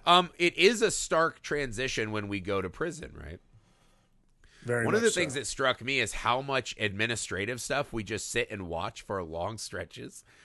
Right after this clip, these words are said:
Speaker 2: Yeah.
Speaker 1: Like, when Alex checks into jail, I'm like, "Did I need five minutes of that?" Like,
Speaker 2: Needed,
Speaker 1: the, you know,
Speaker 2: you needed five minutes of him, like, <laughs> doing the processing.
Speaker 1: Yeah, and then when he sends him over to the medical facility, we sit there for what feels like two minutes, like, "Sign here,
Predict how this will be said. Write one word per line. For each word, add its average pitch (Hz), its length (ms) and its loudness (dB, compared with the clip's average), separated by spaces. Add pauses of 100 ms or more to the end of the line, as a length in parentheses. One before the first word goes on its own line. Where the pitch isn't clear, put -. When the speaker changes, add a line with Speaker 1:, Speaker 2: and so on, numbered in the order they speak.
(140)
Speaker 2:
Yeah. 131 220 2
Speaker 1:
Like, 147 80 4
when 147 100 2
Alex 156 400 6
checks - 340 2
into 151 220 -2
jail, 131 360 4
I'm 123 140 6
like, 107 200 0 (800)
"Did 170 100 6
I 247 100 6
need 208 260 -4
five 180 300 2
minutes 170 300 -2
of 196 80 0
that?" 196 340 2 (240)
Like, 135 160 2
Speaker 2:
Needed, 127 320 4
Speaker 1:
the, 120 60 -8
you 123 60 -4
know, 120 180 4
Speaker 2:
you 156 60 8
needed 156 200 8
five 143 340 4
minutes 143 280 2
of 127 100 -4
him, 131 200 2
like, 123 280 2
<laughs> 113 100 -6
doing 131 160 2
the 117 80 -2
processing. 117 720 -2 (600)
Speaker 1:
Yeah, - 360 4
and 165 140 -2
then 214 140 0
when 202 100 -2
he 156 200 -4
sends - 400 -2
him 170 120 0
over 160 300 2
to - 160 -4
the 131 100 -4
medical 165 440 -4
facility, 101 680 -6 (640)
we 170 100 -2
sit - 200 -2
there 370 120 2
for 208 140 0
what 175 220 2
feels 165 280 0
like 156 200 0
two 160 160 -2
minutes, 151 280 0
like, 101 140 -4
"Sign 117 240 4
here, 135 320 2